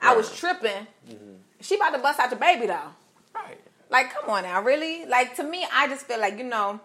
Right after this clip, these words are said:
Speaker 1: when it comes to kids, I think that is a major responsibility that I don't take lightly.
Speaker 2: No, and I, and I, and I'm not saying you should take it lightly, but what I'm saying is that there are circumstances, you get what I'm saying, that,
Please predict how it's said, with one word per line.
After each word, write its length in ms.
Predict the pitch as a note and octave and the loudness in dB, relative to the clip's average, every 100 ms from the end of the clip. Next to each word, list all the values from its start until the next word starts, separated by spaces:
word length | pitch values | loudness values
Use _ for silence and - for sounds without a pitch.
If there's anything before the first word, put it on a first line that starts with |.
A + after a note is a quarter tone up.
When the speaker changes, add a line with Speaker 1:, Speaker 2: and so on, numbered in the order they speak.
| _ _ _ _ | _ _ _ _
Speaker 1:
when 180 | F#3+ A#3 | -6 -6
it 80 | |
comes 380 | B3 C4+ B3 - | -2 -4 -4 -12
to 340 | B3 G3 F3+ - | -6 -4 -4 -8
kids, 340 | - B3+ A#3+ - | -10 -4 -4 -2
I 80 | G3 | -6
think 200 | G#3+ F#3+ | -6 -4
that 200 | G3 - | -4 -4
is 100 | F#3+ | -12
a 120 | - F#3 | -12 -12
major 420 | F3+ F#3 F#3 F3+ | -8 -8 -6 -6
responsibility 600 | F3 E3+ E3 E3+ E3 E3 | -8 -8 -10 -8 -8 -8
that 140 | D#3+ - | -10 -10
I 120 | E3 | -10
don't 240 | E3+ D#3 | -10 -12
take 180 | - - | -12 -10
lightly. 400 | - C3+ - D#2+ - _ | -8 -10 -12 -20 -20 _
Speaker 2:
No, 380 | D#3 A3 C4 D3 | 0 4 6 4
and 160 | C3 C#3 | 2 0
I, 320 | D#3 D3+ C3+ - | 2 2 0 -2
and 160 | C#3+ | -4
I, 100 | D#3+ | -2
and 180 | D3 D3 | -2 -4
I'm 100 | D#3+ | -4
not 140 | F3+ D3 | -4 -4
saying 220 | D3+ A#2+ | -8 -8
you 80 | G2+ | -8
should 260 | D3 F3+ | -8 -8
take 200 | A#2+ F#2 | -8 -8
it 80 | F2 | -8
lightly, 300 | F2 E2+ F2 | -10 -12 -14
but 260 | E2+ F2+ E2+ | -10 -10 -8
what 180 | G2+ G#2+ | -6 -6
I'm 120 | G#2 | -8
saying 360 | - G#2+ G#2+ G2+ | -8 -8 -8 -8
is 140 | F2 | -8
that 300 | F#2 F2+ - _ _ - | -8 -10 -14 _ _ -6
there 100 | G#2+ | -4
are 100 | G#2+ | -4
circumstances, 1160 | - A#2+ A#2 G#2 - A#2+ A#2+ A#2+ - F#2+ F2 | -6 -8 -8 -12 -8 -6 -4 -6 -8 -8 -8
you 80 | G2 | -6
get 120 | A2 | -4
what 100 | G2+ | -4
I'm 100 | G#2 | -8
saying, 420 | - G#2 G#2 G#2+ G2 | -10 -8 -8 -8 -6
that, 200 | F#2+ | -6